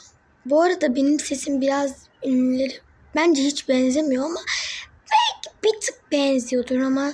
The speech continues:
siz bazı ünlülere benziyor mu diye, em, bir bakın yani. Ama bir de yemek önermeyi unutmayın.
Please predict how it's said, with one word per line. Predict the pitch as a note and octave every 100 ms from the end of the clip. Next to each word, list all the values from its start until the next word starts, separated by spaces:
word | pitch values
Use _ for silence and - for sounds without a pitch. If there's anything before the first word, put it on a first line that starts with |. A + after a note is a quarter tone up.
| -
siz | - - C#4+ C4 - _ - C#4+ _ _ _ - _ _ _ - _
bazı | C#4 C4+ C4 B3
ünlülere | B3 B3 B3 B3+ B3+ B3+ - - - B3
benziyor | B3 B3 C4
mu | B3 A#3
diye, | A#3 B3 C#4 - -
em, | A#3 A3+ A3+ A3+ A3 A3+ A#3
bir | B3 B3 A#4 - _ - _
bakın | A#3+ B3 B3 A#3+ A3 A3
yani. | A3 G#3 G#3+ A3+ - - - - - -
Ama | C#4+ C#4+ D4
bir | D4
de | E4 F4 E4+ - _ _
yemek | B3 C4+ C#4 D4
önermeyi | D4 C#4 B3+ C#4+ F4+
unutmayın. | E4 D4 - A#3+ B3 F4+ F#4+